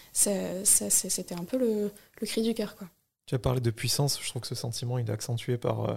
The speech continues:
Speaker 2: ces phrases très courtes, ce retour à la ligne, euh, très fréquent qui, qui fait ton style quand on ne te connaît pas. Est-ce que la recherche de style, euh, elle a été naturelle ou comme un, un musicien aujourd'hui qui doit avoir un univers, toute une imagerie autour de lui,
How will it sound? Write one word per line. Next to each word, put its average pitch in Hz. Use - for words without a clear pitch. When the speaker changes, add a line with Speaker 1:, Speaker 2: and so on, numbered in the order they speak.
Speaker 2:
ces -
phrases -
très -
courtes, 123
ce -
retour 117
à -
la 123
ligne, 110
euh, 107
très -
fréquent 120
qui, 113
qui -
fait -
ton 110
style 113
quand 110
on 143
ne 113
te 120
connaît 110
pas. 127
Est-ce -
que 139
la 127
recherche 113
de 113
style, 135
euh, 107
elle 120
a -
été 113
naturelle 113
ou 117
comme 113
un, 104
un 113
musicien 113
aujourd'hui 110
qui -
doit 107
avoir 107
un 107
univers, 107
toute -
une 117
imagerie 107
autour 107
de 110
lui, 117